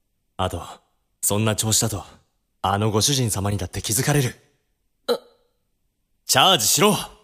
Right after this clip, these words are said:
Speaker 1: いや、してくれ。みちる。ご主人様の生活をサポートするお前が、バッテリー切れで機能停止してみろ。とんでもないことになる。ああ、うん。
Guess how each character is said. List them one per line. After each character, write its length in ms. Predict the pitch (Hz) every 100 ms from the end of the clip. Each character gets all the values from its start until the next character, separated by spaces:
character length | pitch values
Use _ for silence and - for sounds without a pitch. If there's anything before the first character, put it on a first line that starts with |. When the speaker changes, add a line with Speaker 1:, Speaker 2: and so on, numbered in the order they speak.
| _ _ _ _ _ _ _ -
Speaker 1:
い 80 |
や、 160 | 95 92 - - _ _ _ _ _
し 140 | - -
て 100 | 139
く 120 | 156
れ。 200 | 143 - _ _ _ _ _ _ _ _ _ _ _ _
み 120 | 110 101
ち 140 | 110
る。 80 | 101 90 - _ _ _ _ _ _ _ _ -
ご 140 | 107
主 120 | 101 123
人 200 | 120 104
様 160 | 98
の 100 | 92
生 200 | - 107
活 220 | 110 -
を 40 | 110
サ 160 | -
ポ 100 | 123
ー 40 | 123
ト 80 | 101
す 120 | -
る 100 | 92
お 80 | 95
前 200 | 107 117
が、 180 | 110 - - - - _ -
バ 140 | 120
ッ 100 | -
テ 100 | 151
リ 120 | 156
ー 40 | 160
切 80 |
れ 80 | 156
で 100 | 151
機 140 | 147 180
能 120 | 127
停 120 | 135
止 160 | 143 156
し 100 | 165
て 60 |
み 80 | 170
ろ。 120 | 127 - - _ _ _ _ _ _
と 160 | 123 160
ん 60 |
で 80 | 170
も 100 | 175
な 80 | 175
い 60 |
こ 100 | 127
と 80 | 139
に 80 | 127
な 80 | 110
る。 80 | 107 - - _ _ _ _ _ _ _ _ -
あ 480 | 85 - - - -
あ、 40 | _ _ _ _ _ _ -
う 60 |
ん。 160 | 85